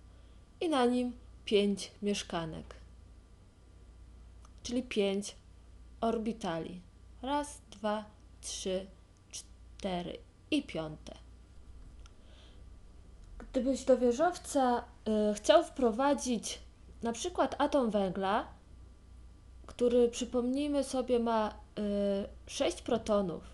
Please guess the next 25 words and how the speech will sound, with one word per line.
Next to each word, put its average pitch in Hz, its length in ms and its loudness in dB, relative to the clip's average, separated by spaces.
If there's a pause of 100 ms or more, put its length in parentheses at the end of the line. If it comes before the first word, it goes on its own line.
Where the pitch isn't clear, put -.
(1200)
a 208 60 2
co 254 120 0
za 254 140 4
tym 233 300 -2
idzie, 202 400 0 (420)
również 233 360 6
sześć 254 380 4
elektronów, 202 680 2 (280)
bo 220 80 2
jest 220 440 2 (440)
obojętny, 214 1000 2 (1800)
to 269 120 4
na 285 120 6
parterze 277 600 8
w 214 60 2
jądrze 226 640 4 (520)
będą 285 420 8 (320)
mieszkały 226 360 4
sobie 226 160 2
protony 208 480 4
i 202 60 4
neutrony. 185 600 0 (400)
Na 185 120 2
pierwszym 277 540 4
piętrze, 202 600 -2